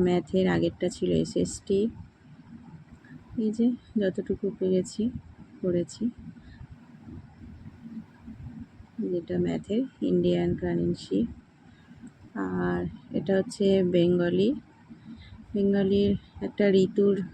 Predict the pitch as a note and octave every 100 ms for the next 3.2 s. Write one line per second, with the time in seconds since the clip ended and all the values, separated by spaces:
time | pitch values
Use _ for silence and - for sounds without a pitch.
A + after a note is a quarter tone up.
0 | - - - - G3+ G3+ G3 - G#3 G3+
1 | G#3 A#3 A3 G3 F#3 F#3+ F#3+ F#3 - -
2 | - - - - - - - - G#3+ -
3 | G3+